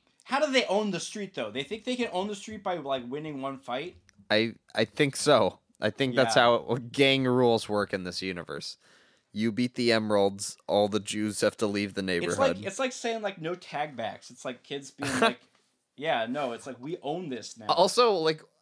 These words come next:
Speaker 2: the thing with the Emeralds, like, blows my mind. Like, it,
Speaker 1: Yeah.
Speaker 2: these kids were responsible for, like, an entire, like,
Speaker 1: <laughs>
Speaker 2: religion, uh, like, being, like, brought out of this neighborhood.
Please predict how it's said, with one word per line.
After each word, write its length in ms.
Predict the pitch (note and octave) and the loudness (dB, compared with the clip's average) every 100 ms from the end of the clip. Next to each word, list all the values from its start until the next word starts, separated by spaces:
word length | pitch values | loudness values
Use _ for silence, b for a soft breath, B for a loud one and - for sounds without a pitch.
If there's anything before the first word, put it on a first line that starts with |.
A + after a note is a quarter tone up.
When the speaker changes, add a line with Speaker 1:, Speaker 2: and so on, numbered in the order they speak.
| _ | _
Speaker 2:
the 240 | - D3 E3+ | -14 -8 -6
thing 180 | B3+ A#3 | -6 -6
with 140 | D#3 | -4
the 120 | D3 | -4
Emeralds, 460 | A#2+ C3+ C#3+ C3 A#2 | -2 -2 0 -2 0
like, 300 | A2+ G#2 G2+ | -4 -4 -6
blows 400 | A2+ A#2+ B2 A2+ | 0 0 0 -2
my 220 | A2 G#2 | -4 -4
mind. 420 | G2+ G2+ F#2+ F2+ | 0 0 0 -2
Like, 240 | F#2+ F#2+ - | -2 0 -2
it, 100 | D3 | -2
Speaker 1:
Yeah. 340 | D3 C3 A#2+ A2 | 0 0 -2 -2
Speaker 2:
these 280 | C3+ D#3 | -2 -2
kids 500 | - - C3 C#3 C#3+ | -6 0 2 2 0
were 180 | C3+ C#3 | 0 2
responsible 800 | A#2 - - G#2+ A#2 - C3 C3+ | 2 2 2 2 2 -2 0 0
for, 160 | - A2+ | 2 2
like, 260 | F#2+ E2+ _ _ b b b b b _ _ _ - _ - - | 2 0 _ _ b b b b b _ _ _ -20 _ -16 -4
an 140 | A2+ | -2
entire, 720 | B2 A2 - - B2+ C3 C3 C3 | 0 -2 -4 4 6 8 6 4
like, 360 | A#2+ G#2+ F#2 - | 4 2 0 -12
Speaker 1:
<laughs> 40 | |
Speaker 2:
religion, 1040 | A#2 G#3+ D3 D3+ D#3 D3+ E3 F3 E3+ C3+ G#2 - - G2 | 0 4 6 6 4 4 2 2 -2 -6 -12 -16 -16 -10
uh, 80 | C3 C3 | -4 2
like, 280 | A#2+ F#2+ - - C2+ - _ - | 2 2 -16 -20 -20 -20 _ -8
being, 380 | A2+ A#2+ A2 F#2 | -4 -2 -4 -6
like, 320 | D2 F2+ - _ _ _ - - | -4 -4 -6 _ _ _ -20 -6
brought 320 | G#2 F#2+ G#2 | 2 4 4
out 240 | - F#2 G2+ | 2 0 0
of 140 | F#2 | -4
this 180 | F#2+ F#2 | -6 -6
neighborhood. 540 | F2+ F2 F#2+ G2+ B2 | -4 -4 -4 -4 -4